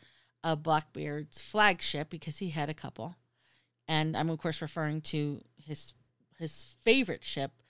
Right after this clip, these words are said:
the Queen Anne Revenge, inside the pirate ship, they actually found a urethral syringe, which apparently was something that they used to treat syphilis.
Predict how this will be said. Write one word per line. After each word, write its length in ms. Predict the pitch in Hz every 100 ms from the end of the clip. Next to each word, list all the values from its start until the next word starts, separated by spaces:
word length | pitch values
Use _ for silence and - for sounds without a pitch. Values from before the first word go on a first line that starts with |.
| _ -
the 80 |
Queen 460 | - 185 175 165 156 143
Anne 260 | 156 151
Revenge, 680 | 143 147 196 147 147 160 - _ _ -
inside 1200 | 233 269 277 277 - - 214 208 202 196 190 175 - _ _
the 80 | 185
pirate 380 | - 415 226 -
ship, 300 | 180 156 -
they 140 | 185
actually 360 | 196 214 - 240
found 520 | - 160 156 156 -
a 80 | 156
urethral 640 | 160 160 165 185 - 175
syringe, 680 | 156 185 165 165 160 190 - - _ _
which 460 | 180 170 - - -
apparently 580 | 160 151 151 165 175 185 - _
was 140 | 175 -
something 360 | 170 165 170
that 140 | 165 175
they 80 |
used 640 | 165 151 156 151 156 - -
to 100 | 160
treat 360 | - 151 -
syphilis. 580 | 147 - 247 - -